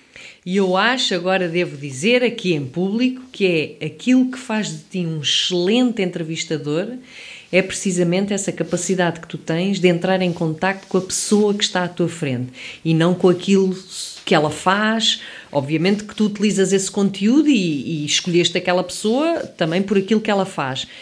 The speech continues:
Mas, hum, e isso nota-se muito nas entrevistas que tu fizeste, nomeadamente ao Ricardo Araújo Pereira e ao F-, ao Fernando Alvim, que, eh, eu achei extraordinário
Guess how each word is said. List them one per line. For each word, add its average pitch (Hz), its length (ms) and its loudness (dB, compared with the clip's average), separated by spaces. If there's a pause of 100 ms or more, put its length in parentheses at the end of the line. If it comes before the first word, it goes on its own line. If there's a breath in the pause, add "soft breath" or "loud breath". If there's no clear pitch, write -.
(280 loud breath)
Mas, 208 840 2 (460)
hum, 170 500 -2 (380)
e 190 260 2
isso 202 200 0
nota-se 196 360 0
muito 180 300 0
nas 151 220 -2
entrevistas 151 500 -2
que - 60 -8
tu 147 60 -6
fizeste, 147 420 -2
nomeadamente 147 520 0
ao 139 80 2
Ricardo 143 360 0
Araújo 139 340 0
Pereira 147 340 2
e - 40 2
ao 139 60 0
F-, 131 220 -8
ao 131 80 0
Fernando 143 360 0
Alvim, 143 460 2 (640 loud breath)
que, 165 640 0
eh, 160 360 -2
eu 185 200 2
achei 180 200 2
extraordinário 170 880 0